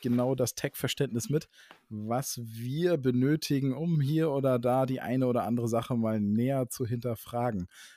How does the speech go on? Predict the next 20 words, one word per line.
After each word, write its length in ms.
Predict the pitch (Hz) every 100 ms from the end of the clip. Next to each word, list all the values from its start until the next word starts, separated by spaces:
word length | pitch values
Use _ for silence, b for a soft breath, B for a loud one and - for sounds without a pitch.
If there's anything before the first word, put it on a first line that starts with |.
| B -
Und, 400 | 113 113 110 110
ähm, 480 | 113 110 110 107 107
wir 120 | 113
hatten 160 | 131 156
uns 160 | 127
im 100 | 123
Vorgespräch 520 | 110 151 170 - 143
gerade 260 | - 117 135
noch 80 | 139
mal 140 | 135
drüber 200 | 127 123
unterhalten. 460 | 117 120 127 127 135 B B
Wir 140 | 117 123
wussten 260 | 190 -
nicht 140 | 147 160
mehr 120 | 156
zu 160 | 151
hundert 320 | 143 180 170 135
Prozent 400 | 135 - 131 123
genau, 440 | 120 120 135 143